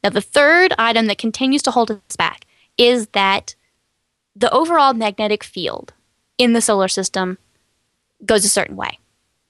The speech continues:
Now, they're waiting for it. Once you get out to interstellar space, it will almost certainly be in a different direction.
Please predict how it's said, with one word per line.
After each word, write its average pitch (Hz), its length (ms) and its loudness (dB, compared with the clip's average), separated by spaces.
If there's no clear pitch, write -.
Now, 226 100 4
they're 208 140 2
waiting 320 380 0
for 202 320 -4
it. 202 120 -2
Once 294 220 0
you 302 80 0
get 233 160 0
out 220 300 -2
to 220 580 0
interstellar 262 480 2
space, 190 480 -2
it 226 200 2
will 202 480 2
almost 311 400 2
certainly 208 320 -2
be 190 100 0
in 202 60 0
a 202 60 0
different 175 240 -2
direction. - 420 -4